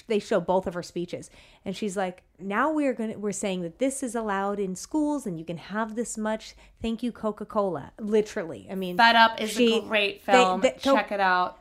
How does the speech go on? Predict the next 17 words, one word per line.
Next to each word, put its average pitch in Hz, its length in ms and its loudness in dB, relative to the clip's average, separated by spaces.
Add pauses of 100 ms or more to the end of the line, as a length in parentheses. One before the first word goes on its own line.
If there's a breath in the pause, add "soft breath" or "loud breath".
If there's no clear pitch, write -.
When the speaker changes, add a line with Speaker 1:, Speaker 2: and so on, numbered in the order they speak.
Speaker 1:
Yeah, 190 200 -2
Speaker 2:
Yes. 190 120 -2
Speaker 1:
Coca-Cola. 262 720 4
All 269 240 8
the, 277 240 0 (140)
what's 214 260 -2
killing 294 400 -2
our 185 100 2
kids 185 300 -2
in 180 220 -2
America, 190 420 -2
the, 185 240 -4 (100)
the 185 120 -4
obesity 208 500 -4
rate 165 160 -2
and 185 80 -6
everything, 185 240 -6